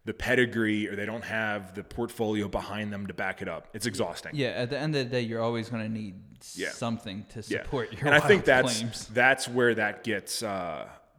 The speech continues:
Speaker 1: gets really muddy and dangerous, is, like, delusional people.
Speaker 2: Yeah.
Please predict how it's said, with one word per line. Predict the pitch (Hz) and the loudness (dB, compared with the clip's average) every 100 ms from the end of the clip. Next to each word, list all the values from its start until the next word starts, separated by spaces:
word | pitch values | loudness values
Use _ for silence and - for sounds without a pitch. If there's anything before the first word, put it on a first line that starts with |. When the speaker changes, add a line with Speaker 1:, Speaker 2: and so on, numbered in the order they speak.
| _ _ 117 98 | _ _ -10 -2
Speaker 1:
gets | 117 107 | 0 4
really | 117 101 | 4 4
muddy | 98 101 | 2 0
and | 92 92 | -2 -2
dangerous, | 92 90 82 - | -4 -4 -6 -8
is, | - 101 | -6 -6
like, | 95 - | -6 0
delusional | - 110 101 107 110 104 98 87 69 | 4 4 4 6 6 6 2 -4 -8
people. | - 85 - - - - _ _ | -10 -12 -12 -16 -18 -20 _ _
Speaker 2:
Yeah. | 135 117 82 | -4 -2 -2